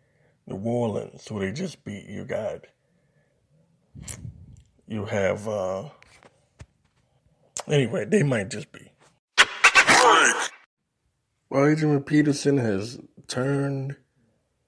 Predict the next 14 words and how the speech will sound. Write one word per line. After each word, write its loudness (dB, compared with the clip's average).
the -10
clock -2
back. -2
<laughs> -10
Um, -10
nah, 2
not 0
seriously. -6
He, -4
but 4
he 0
has -2
moved -4
on, -4